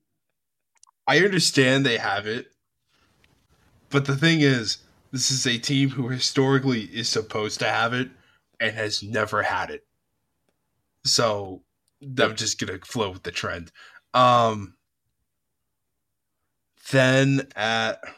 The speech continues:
Speaker 1: fucking eleven, I have Burnley.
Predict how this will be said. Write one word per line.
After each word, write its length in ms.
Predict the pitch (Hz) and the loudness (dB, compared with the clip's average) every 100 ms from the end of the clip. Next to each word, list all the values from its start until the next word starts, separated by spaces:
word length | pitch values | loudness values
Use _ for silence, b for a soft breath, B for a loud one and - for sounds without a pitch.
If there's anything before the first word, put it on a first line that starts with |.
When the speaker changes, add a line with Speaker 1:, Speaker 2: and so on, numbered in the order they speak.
| B _ _ | B _ _
Speaker 1:
fucking 480 | - 101 104 113 110 | -16 -12 -10 -10 -8
eleven, 580 | - 113 107 110 117 117 | -6 -2 -2 -2 -6 -4
I 200 | - 107 | -2 -2
have 240 | 110 - | -2 -4
Burnley. 580 | 104 101 110 120 123 | -4 -4 -2 0 -2